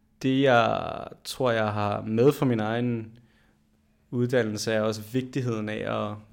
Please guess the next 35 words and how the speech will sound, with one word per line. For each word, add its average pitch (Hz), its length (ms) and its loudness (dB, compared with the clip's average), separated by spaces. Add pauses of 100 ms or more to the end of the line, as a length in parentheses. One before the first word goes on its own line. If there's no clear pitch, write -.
ligesom 104 380 -8 (100)
bevare, 107 720 0
øh, 101 160 -8 (1000)
evnen 113 280 2
til 117 140 -2
at 107 140 -2
fortolke 120 840 -2
og 104 120 -4
have 107 120 0
et 107 60 -6
åbent 120 380 -2
rum 117 280 0
og 110 160 -4
ikke... 110 260 -4
Øh, 104 280 -6 (760)
definere 113 360 -2
ting - 380 -8 (240)
på - 100 -10
forhånd. 107 540 -6 (800)
Øh, 107 280 -4
så - 140 -6
på 120 60 0
den 156 180 6
måde, 139 260 6
så 131 440 2 (260)
synes 123 220 -8
jeg, 123 80 0
det 117 80 2
er 110 40 2
lidt 113 180 -4
ærgerligt, 127 560 0
fordi 110 360 -6
jeg 113 100 -8
tror 131 160 -2
også, - 360 -4